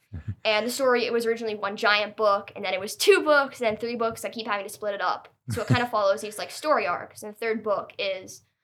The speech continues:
Speaker 1: third book's my favorite. <laughs>
Speaker 2: Wow. So are, are all three complete now?
Speaker 1: Um, yes, all three are complete.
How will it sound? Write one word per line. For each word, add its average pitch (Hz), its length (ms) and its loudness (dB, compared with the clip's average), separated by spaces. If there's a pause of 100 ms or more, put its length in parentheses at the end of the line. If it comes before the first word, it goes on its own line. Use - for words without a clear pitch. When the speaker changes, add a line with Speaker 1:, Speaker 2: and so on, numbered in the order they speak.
(240)
Speaker 1:
third 349 160 4
book's 277 200 2
my 226 100 2
favorite. - 680 -2
<laughs> - 60 -20
Speaker 2:
Wow. 92 440 4 (180)
So 123 240 6
are, 117 380 6
are 104 160 6
all 101 140 10
three 98 260 6
complete 104 400 4
now? 175 280 6 (400)
Speaker 1:
Um, 262 220 8
yes, 226 220 2
all 269 160 0
three 269 260 -4
are 233 100 -4
complete. 285 640 -4